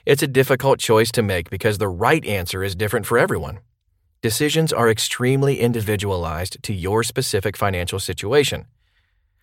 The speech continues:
Let's talk about what might influence this decision for you and your family. One quick note. There are two common ways of paying off your mortgage early. One,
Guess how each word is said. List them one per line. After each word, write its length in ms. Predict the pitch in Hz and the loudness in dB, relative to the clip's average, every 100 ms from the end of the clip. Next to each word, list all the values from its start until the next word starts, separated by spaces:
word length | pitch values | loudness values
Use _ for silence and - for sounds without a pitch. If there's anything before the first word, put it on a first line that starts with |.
| _ | _
Let's 140 | - - | 0 4
talk 180 | 220 | 4
about 260 | 202 190 175 | 6 4 6
what 160 | 165 - | 4 4
might 360 | 131 143 151 | 4 2 2
influence 480 | 139 135 131 123 117 | 0 0 2 2 2
this 180 | 113 107 | -2 -4
decision 420 | 101 - 131 113 | -4 -2 0 0
for 160 | 101 95 | -2 -4
you 220 | 87 90 | -2 -4
and 80 | 92 | -4
your 80 | |
family. 480 | 92 110 98 80 - _ _ _ _ _ - - | -2 0 0 -4 -8 _ _ _ _ _ -20 0
One 200 | 123 143 | 4 4
quick 240 | 143 117 | 2 0
note. 260 | 101 71 - _ _ _ _ - | 0 -6 -12 _ _ _ _ 4
There 140 | 123 | 6
are 120 | 120 | 6
two 340 | 117 - 156 185 | 0 0 0 2
common 400 | - 131 139 120 | 2 4 4 4
ways 300 | 101 104 101 | 4 4 0
of 120 | 104 | -2
paying 280 | - 95 98 | -2 0 0
off 200 | 87 - | -4 -2
your 100 | 107 | -2
mortgage 400 | 95 87 98 110 | -2 -2 -4 0
early. 380 | 175 151 73 - _ _ _ | 2 4 2 -8 _ _ _
One, 420 | - 135 107 175 | 0 2 2 0